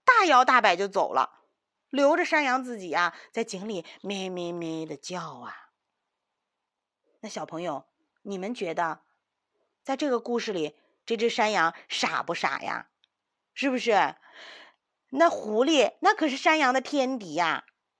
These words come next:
你不帮它，它还想要吃你呢，对不对？怎么能那么轻易相信它呢？所以呀，小宝贝儿，你们一定要记得啊，善良呢，是要有前提条件的。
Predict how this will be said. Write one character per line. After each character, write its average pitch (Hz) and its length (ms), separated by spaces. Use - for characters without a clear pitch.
你 285 120
不 320 240
帮 220 320
它， 190 260
它 - 140
还 254 100
想 233 140
要 233 120
吃 226 380
你 196 160
呢， 143 240
对 294 120
不 233 120
对？ 202 240
怎 226 120
么 254 80
能 311 80
那 359 60
么 320 100
轻 240 240
易 214 60
相 165 220
信 147 160
它 131 160
呢？ 107 180
所 202 200
以 220 140
呀， 151 320
小 170 160
宝 151 160
贝 165 100
儿， 160 220
你 175 140
们 196 180
一 233 80
定 269 140
要 214 100
记 190 220
得 135 140
啊， 123 500
善 370 420
良 165 300
呢， 196 260
是 - 180
要 226 120
有 151 120
前 135 280
提 147 120
条 127 280
件 143 240
的。 120 160